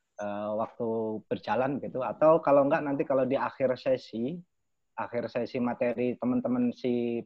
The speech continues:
narasumber sudah menyelesaikan materinya semua, bisa pakai fasilitas raise hand ya,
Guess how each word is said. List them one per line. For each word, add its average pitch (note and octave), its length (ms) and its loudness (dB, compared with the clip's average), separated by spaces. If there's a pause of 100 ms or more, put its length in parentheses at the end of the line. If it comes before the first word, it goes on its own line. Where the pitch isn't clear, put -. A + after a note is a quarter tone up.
narasumber B2 480 0
sudah A#2 320 -4
menyelesaikan A#2 640 -2
materinya A#2+ 480 -2
semua, B2+ 480 -4
bisa B2 240 -6
pakai B2+ 560 -2
fasilitas A#2+ 480 -6
raise B2+ 320 -2
hand A#2+ 240 -2
ya, A2+ 80 -10